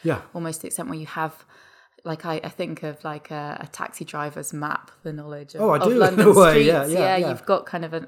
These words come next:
Speaker 2: a, an historical map of Leeds. Can you tell me a bit about your,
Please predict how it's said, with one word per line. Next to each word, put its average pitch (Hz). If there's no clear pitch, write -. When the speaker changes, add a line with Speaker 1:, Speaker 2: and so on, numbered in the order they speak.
Speaker 2:
a, 156
an 160
historical 165
map 156
of 156
Leeds. 160
Can -
you 190
tell 190
me 190
a 170
bit 180
about 165
your, 156